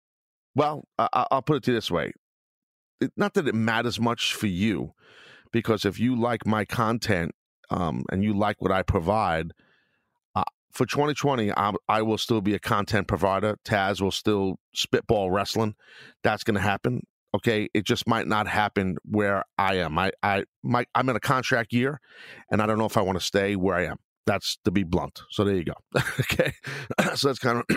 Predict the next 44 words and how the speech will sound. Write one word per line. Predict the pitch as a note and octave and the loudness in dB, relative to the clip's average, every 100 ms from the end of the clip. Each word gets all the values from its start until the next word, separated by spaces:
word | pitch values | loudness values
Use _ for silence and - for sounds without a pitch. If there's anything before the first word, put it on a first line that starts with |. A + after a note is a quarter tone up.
| - | 0
<clears throat> | |
excuse | - - C3 | -2 0 0
me, | G#2+ | 2
a | G2+ | 2
news | G#2+ G2 | 0 0
breaking | G2+ F2+ F#2+ | 0 0 -2
type | F2 F2+ - | 0 -2 0
thing, | A2+ | 0
I | A2 | 2
guess, | A2+ G#2+ - - - - | 0 -2 -8 -18 -16 -2
in | A2+ | 0
regards | G#2+ A2 G2+ | 2 0 -2
to | G2 | -2
my | F2+ | 0
podcast. | F2 A2 G#2+ - G#2 G2+ - _ _ _ _ _ _ - - | 2 0 0 0 0 0 -4 _ _ _ _ _ _ -10 -2
I, | A2 A2 | 0 2
um, | G2+ F#2+ F2 - | 2 0 -4 -4
I | A2+ A2+ | -2 0
don't | A2 G2+ | 0 0
think | A#2 G2+ | -2 0
that, | A2 G2+ - | 0 0 0
um, | F#2+ F2 E2 - _ _ - - - - | 2 2 -2 -10 _ _ -20 -20 -12 -2
I | G2+ | 0
don't | F#2+ | 0
think | - G2 | 0 0
that | G2+ F2+ | 2 2
I'm | F2 | 2
gonna, | F2 E2 D#2+ - | 2 0 0 -2
I'm, | F2+ F2 | -2 0
I'm | - | -2
probably | - A2 G2+ | 0 0 2
gonna | F#2+ | 0
move | G2 F2 | 0 2
on, | F2+ A#2 G#2 - | 0 -2 -8 -4
uh, | F2 F2 E2 - | 0 0 -2 0
to | G#2 F2+ | 0 0
a | |
different, | D#2+ F#2+ G2 F2+ - | 0 0 0 0 0
um, | F2 E2+ D#2+ E2 E2+ F#2 E2+ E2+ G2 G#2 G#2 - | 2 0 0 0 0 0 0 0 0 -2 -4 -2
platform. | D3+ A2 - - - _ _ _ - - | 0 0 -4 -8 -10 _ _ _ -14 0
But | D#3+ - C#3+ | 0 2 0
that, | F3+ F#3 - | 2 0 0
you | |
know, | E3+ | -2